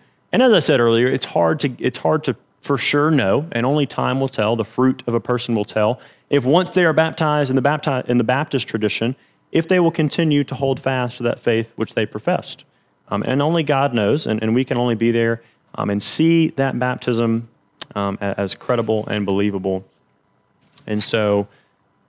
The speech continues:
I want to comment, uh, as we move and as I look on here, covenants and themes. So wrapping up covenants as Baptists, because the new and better covenant in the revelation of Jesus Christ, who came to earth and bore our sins in his body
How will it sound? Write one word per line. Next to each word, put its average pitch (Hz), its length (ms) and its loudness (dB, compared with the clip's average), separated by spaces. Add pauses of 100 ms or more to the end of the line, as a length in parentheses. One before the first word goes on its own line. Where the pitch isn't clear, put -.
(680)
I 147 60 2
want 233 180 6
to 190 80 4
comment, 190 440 0
uh, 147 240 0
as 135 160 0
we 139 60 2
move 151 380 4
and 135 100 0
as 123 220 0
I 123 220 0
look 135 180 -2
on 139 100 0
here, 131 180 0
covenants 151 720 0
and 139 260 0
themes. 127 300 0
So 120 100 0
wrapping 135 360 0
up - 360 -4
covenants 120 420 0
as 113 160 -2
Baptists, 131 560 -2
because 117 360 -4
the 107 100 0
new 131 560 2
and 107 200 -2
better 131 280 0
covenant 127 400 -2
in 110 60 0
the 104 60 0
revelation 110 460 0
of 98 80 -4
Jesus 101 260 -2
Christ, 107 420 -4
who 113 120 -8
came 117 320 -4
to - 140 -10
earth 113 280 -2
and 101 220 -2
bore 123 320 2
our 107 160 0
sins 123 500 -2
in 104 160 -4
his 95 120 -4
body 120 480 0